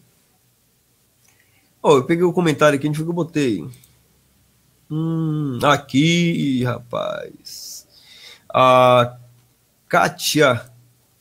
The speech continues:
Gaviões, Kátia Gaviões, ela fala assim, Rubão e Oliver, vocês não sabem o nome verdadeiro do Criador?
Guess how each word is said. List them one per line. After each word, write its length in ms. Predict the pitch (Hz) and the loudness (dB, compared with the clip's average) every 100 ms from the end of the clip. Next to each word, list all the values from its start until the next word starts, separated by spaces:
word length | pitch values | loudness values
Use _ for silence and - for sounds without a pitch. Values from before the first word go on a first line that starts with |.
| _ _ _ _ _ _ _ _ _ | _ _ _ _ _ _ _ _ _
Gaviões, 840 | 120 127 156 135 131 165 135 82 - | -4 0 2 2 2 4 2 -2 -10
Kátia 360 | - 196 170 151 | -8 -8 -6 -4
Gaviões, 560 | 160 127 120 135 131 | -4 -4 -4 -2 -2
ela 140 | 139 156 | -2 -2
fala 160 | 190 | -2
assim, 160 | 143 147 | -2 -2
Rubão 400 | 135 180 220 220 | -4 0 2 2
e 80 | 165 | 2
Oliver, 400 | 196 196 127 147 | 2 0 0 -2
vocês 400 | 165 160 190 185 | -2 -2 -4 -2
não 100 | 185 | -6
sabem 540 | - 170 196 170 131 | -2 0 0 0 -2
o 60 | 131 | -4
nome 340 | 135 160 139 | -4 -4 -4
verdadeiro 560 | 127 135 120 117 156 135 | -4 -2 -2 -2 -2 -4
do 80 | |
Criador? 680 | 120 135 110 98 160 196 - | -6 -4 -4 -2 0 0 -4